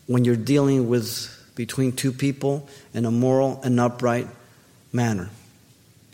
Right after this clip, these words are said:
But the thing that has to be noted secondly here is the context.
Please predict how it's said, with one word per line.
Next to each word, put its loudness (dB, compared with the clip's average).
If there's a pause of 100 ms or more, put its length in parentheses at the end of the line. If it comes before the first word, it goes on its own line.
(440)
But 2
the 2
thing 2
that 4
has 2
to -6
be 4
noted 4
secondly 2
here 2
is 2
the 0
context. 0